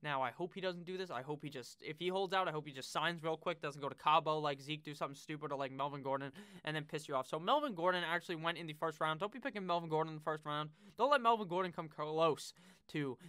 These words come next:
the first round. We're obviously drafting against the computer. Um, another pick that stands out to me here is Lamar Jackson going at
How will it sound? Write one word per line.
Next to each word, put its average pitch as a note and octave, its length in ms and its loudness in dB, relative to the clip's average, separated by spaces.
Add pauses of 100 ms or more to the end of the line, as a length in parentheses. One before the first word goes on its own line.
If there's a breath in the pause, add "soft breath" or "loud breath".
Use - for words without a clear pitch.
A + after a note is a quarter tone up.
(120)
the C#3 180 -4
first C3+ 340 0
round. B2+ 240 2
We're C3+ 80 2
obviously D#3 300 2
drafting D3 300 2
against C3 260 -6
the - 60 -20
computer. A3+ 580 4 (220 loud breath)
Um, F3+ 240 6
another A#3 280 4
pick A#3 200 -6
that G#3+ 120 2
stands G3+ 240 2
out G3+ 140 4
to F#3+ 60 -12
me G3 160 0
here F#3+ 260 0
is D#3+ 160 -4
Lamar D#3 400 4
Jackson D#3+ 520 4
going D3+ 340 2
at C#3+ 240 0